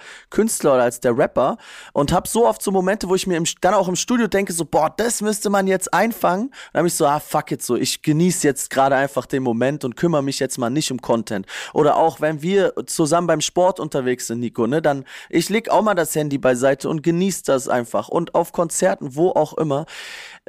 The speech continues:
man muss sich immer, also ich muss mich immer dazu zwingen und man könnte eigentlich noch viel, viel mehr machen, aber, ne, da bin ich dann eher der Typ, der dann auch einfach lieber Rapper noch oder Musiker ist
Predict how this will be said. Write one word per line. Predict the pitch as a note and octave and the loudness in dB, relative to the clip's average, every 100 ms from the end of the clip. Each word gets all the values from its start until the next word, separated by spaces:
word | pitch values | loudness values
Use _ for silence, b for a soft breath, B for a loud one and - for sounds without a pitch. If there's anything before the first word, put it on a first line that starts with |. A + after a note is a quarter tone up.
| - | -2
man | D#3 | 0
muss | F#3+ G#3 | 2 0
sich | F3 - | -2 0
immer, | F#3+ D#3+ | 2 2
also | D3+ | 2
ich | F3+ | 0
muss | F#3 E3+ | -2 -2
mich | E3+ - | -4 0
immer | E3 | 2
dazu | C#3+ - C3 | 2 0 -6
zwingen | - D#3+ G3 F#3 | -4 -2 0 0
und | C#3+ - | -4 -2
man | C3 D#3 | -2 0
könnte | G3 G3+ E3+ | 0 0 0
eigentlich | E3+ D#3+ | 0 -2
noch | D3+ | -4
viel, | - G3 F3+ | -4 -2 -2
viel | D#3+ - D#3 | 0 0 2
mehr | D3 D3 | 2 2
machen, | C#3 C3 - D3+ - | 2 -2 -2 -6 -4
aber, | A#2+ B2 A#2 B B B | 0 2 2 B B B
ne, | C#3 D3+ | -2 2
da | C#3+ C#3+ | 2 2
bin | D#3 | -2
ich | D3+ | -2
dann | D3 C3+ | -2 0
eher | D#3 D#3 C#3 | 2 2 2
der | C3 | -2
Typ, | - D#3+ - | -2 -8 0
der | C#3 | 2
dann | B2+ A#2+ | 2 0
auch | - G2+ - | 0 -2 0
einfach | B2 C3 A2+ C3 | -4 -2 -6 -4
lieber | E3 C#3+ B2 | -2 0 0
Rapper | D3+ - E3 D#3 D3+ - | 0 0 0 0 -2 -2
noch | C#3 C#3+ - | 0 0 -2
oder | - A#2+ | -4 -2
Musiker | A#2+ D3 D3 C#3 C#3+ A#2+ | -2 -2 -4 -4 -2 0
ist | B2+ - | -2 -2